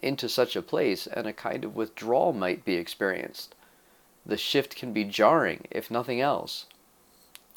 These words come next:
However, peace is a key element of life. Stillness of heart, a way of being that exudes calm, even during the storms. Sometimes peace might look like not caring.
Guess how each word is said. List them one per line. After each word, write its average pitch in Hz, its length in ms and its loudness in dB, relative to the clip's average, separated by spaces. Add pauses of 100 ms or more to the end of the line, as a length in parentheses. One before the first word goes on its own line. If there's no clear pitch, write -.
(360)
However, 95 580 2 (400)
peace 135 300 -2
is 127 160 -4
a 123 40 -2
key - 480 -6
element 117 500 0
of 101 140 -10
life. 95 380 -2 (880)
Stillness 151 580 2
of 147 120 -2
heart, - 340 -2 (920)
a 113 80 0
way 110 260 4
of 110 160 0
being 117 300 2
that 104 180 2
exudes 120 680 -2
calm, 90 600 -2 (280)
even 139 380 4
during 127 300 4
the 117 80 -2
storms. - 680 -4 (640)
Sometimes 98 580 -2
peace - 360 -6
might 98 200 -2
look 110 160 -2
like 101 200 -2
not 107 240 0
caring. 143 480 -2